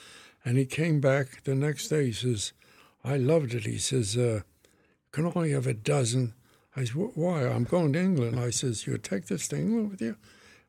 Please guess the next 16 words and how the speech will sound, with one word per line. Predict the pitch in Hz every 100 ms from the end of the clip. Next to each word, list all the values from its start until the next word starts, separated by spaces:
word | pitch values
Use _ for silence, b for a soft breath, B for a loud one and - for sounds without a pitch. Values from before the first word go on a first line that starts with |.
| _
"Yeah, | 196 214
they | 175 190
speak | - - 247
English | 240 254 240 147
there," | - 127
he | 123
told | 131 156 -
me. | B B B B B B
He | - 180
came | - 202 196
back | 151 147 156 143
and | 135
says, | - 143 127
"She | - 175 165
loved | 151 170 180 135
it." | 120 110